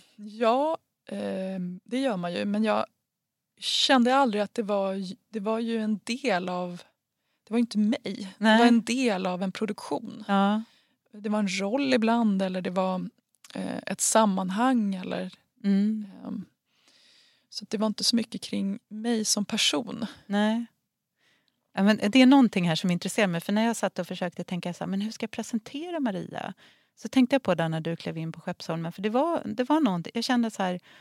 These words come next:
Speaker 2: oj, det här är någon, det här är någonting ovanligt. Jag har träffat en ovanlig människa.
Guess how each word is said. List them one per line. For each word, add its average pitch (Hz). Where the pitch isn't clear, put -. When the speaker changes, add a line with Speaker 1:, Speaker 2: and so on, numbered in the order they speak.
Speaker 2:
oj, -
det 196
här 320
är 269
någon, 185
det 233
här 285
är 277
någonting 180
ovanligt. 285
Jag 240
har 320
träffat -
en 175
ovanlig 294
människa. 180